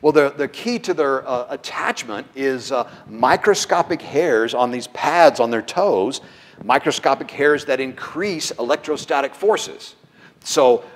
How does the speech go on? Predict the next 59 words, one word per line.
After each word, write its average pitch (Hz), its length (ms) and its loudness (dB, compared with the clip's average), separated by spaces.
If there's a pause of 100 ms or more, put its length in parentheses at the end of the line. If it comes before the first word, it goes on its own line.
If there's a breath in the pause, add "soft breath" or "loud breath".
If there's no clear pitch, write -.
like 131 220 -4
the 143 80 -2
electrostatic 143 720 -2
traction 143 540 -4
when 143 120 -6
you, 131 220 -4
uh, 113 160 0
stick - 300 -6
a 127 40 -4
balloon 123 380 -2
to 165 100 -2
a 170 40 0
wall, 180 440 0
rub 127 180 -2
a 131 60 0
balloon 139 280 0
on 139 100 -2
your 131 100 -2
head, 139 180 2
stick 156 240 -2
it 160 120 -4
to 143 120 0
a 135 40 2
wall, 135 360 4 (280 loud breath)
well, 139 160 4
increasing 156 600 0
the 135 100 -2
surface 220 560 0
area 131 180 4
of 123 80 0
that 127 220 4
greatly 147 480 0 (200)
will 143 180 4 (200)
greatly 147 420 0
impact 143 480 -4
that, 139 260 0
uh, 139 200 0
that 135 180 0
ability. 143 540 4 (320 loud breath)
And 104 100 -8
so 143 120 -2
they 120 80 -2
have 131 180 -4
all 147 200 6
these 139 160 2
microscopic 135 720 0
hairs 135 340 -4
on 123 140 -4
their, 113 200 -4
uh, 92 80 -8
the 123 100 -12
pads 123 320 -6
of 113 60 -20
their 127 120 -10
fingers 233 340 -8
that 123 240 -8
give 247 300 -4
them 123 200 -6
a 127 160 -4